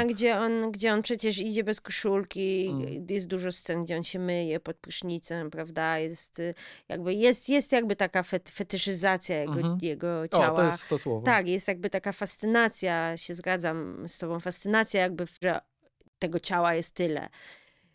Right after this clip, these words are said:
Speaker 2: Zaraz do tego przejdę. Jeszcze chciałam się tylko odnieść do, do tej teatralności i
Speaker 1: Mhm.
Speaker 2: wytłumaczyć, o co mi chodzi, jeżeli mówię, ja, bo ja uważam, że teatralność w kinie jest zarzutem,
Speaker 1: Mhm.
Speaker 2: y, ponieważ,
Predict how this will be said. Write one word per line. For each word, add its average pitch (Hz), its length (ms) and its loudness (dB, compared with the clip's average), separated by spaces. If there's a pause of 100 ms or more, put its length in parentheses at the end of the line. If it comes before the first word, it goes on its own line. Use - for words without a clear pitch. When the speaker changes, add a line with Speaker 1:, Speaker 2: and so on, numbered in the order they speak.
(240)
Speaker 2:
Zaraz 262 360 6
do 233 80 -2
tego 226 200 2
przejdę. 196 380 2
Jeszcze 247 320 4
chciałam 240 240 2
się 226 120 -4
tylko - 280 -2
odnieść 214 400 0
do, 202 300 4
do 190 140 -4
tej 196 200 -2
teatralności 196 840 0
i - 20 -2
Speaker 1:
Mhm. 156 160 -2
Speaker 2:
wytłumaczyć, 190 520 2
o 180 60 -4
co 185 120 -8
mi 185 120 -2
chodzi, 190 240 0
jeżeli 160 300 -4
mówię, 170 360 -4
ja, 92 220 -4 (120)
bo 170 260 -6
ja 208 140 4
uważam, 214 320 0
że 220 100 -2
teatralność 220 840 2 (360)
w - 160 -20
kinie 220 360 4
jest 247 440 2
zarzutem, 180 680 -4 (340)
Speaker 1:
Mhm. 123 180 -2
Speaker 2:
y, 170 40 0
ponieważ, 220 540 0